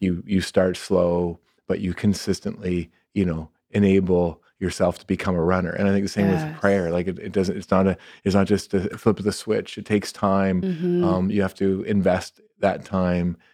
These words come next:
Speaker 1: in
Speaker 2: Yes.
Speaker 1: practicing prayer. And over time, you
Speaker 2: Yes.
Speaker 1: experience amazing, incredible
Speaker 2: Yes.
Speaker 1: things, that groundedness, that centeredness, that, that, that's really powerful, Re-, Rebecca, what you just talked about,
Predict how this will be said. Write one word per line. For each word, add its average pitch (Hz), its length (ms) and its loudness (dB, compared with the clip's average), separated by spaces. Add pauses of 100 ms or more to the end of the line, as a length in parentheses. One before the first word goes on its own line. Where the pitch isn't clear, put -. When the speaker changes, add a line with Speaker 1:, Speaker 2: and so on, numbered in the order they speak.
(160)
Speaker 1:
in 92 220 0
Speaker 2:
Yes. - 100 -8
Speaker 1:
practicing 101 720 0
prayer. 82 580 -2 (380)
And 107 180 2
over 104 360 2
time, 87 640 -2 (320)
you 107 120 4
Speaker 2:
Yes. 98 100 4
Speaker 1:
experience 85 680 -4
amazing, 90 920 0 (300)
incredible 87 560 0
Speaker 2:
Yes. - 100 -8
Speaker 1:
things, 80 320 -6
that 90 180 -2
groundedness, 85 720 -2 (320)
that 87 140 0
centeredness, 92 360 -2
that, 104 220 -2
that, 95 220 -2 (280)
that's - 240 -2
really 101 320 2
powerful, 87 400 -2
Re-, 85 360 -4
Rebecca, 90 340 -2
what 85 80 -2
you 85 60 -2
just 85 140 -10
talked 90 180 -4
about, 87 200 -4